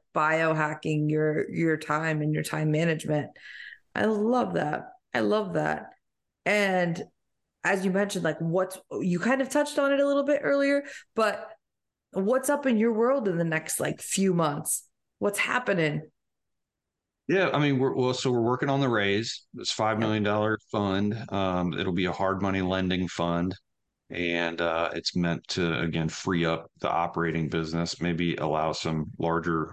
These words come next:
Speaker 2: acquisitions. So we're working on that. I've co-branded Make Me the Bank and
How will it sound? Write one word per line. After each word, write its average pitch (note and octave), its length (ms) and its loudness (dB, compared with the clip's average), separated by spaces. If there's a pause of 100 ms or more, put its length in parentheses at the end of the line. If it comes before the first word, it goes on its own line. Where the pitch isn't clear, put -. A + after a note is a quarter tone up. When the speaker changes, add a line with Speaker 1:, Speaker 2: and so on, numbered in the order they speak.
Speaker 2:
acquisitions. E2 880 -2 (180)
So - 160 0
we're G2+ 160 2
working A2 240 0
on G#2 200 0
that. G2 380 0 (300)
I've G2 200 -12
co-branded G#2 640 0
Make G2 240 -2
Me G2 100 2
the F#2 100 -2
Bank F#2+ 500 -2
and F2 240 0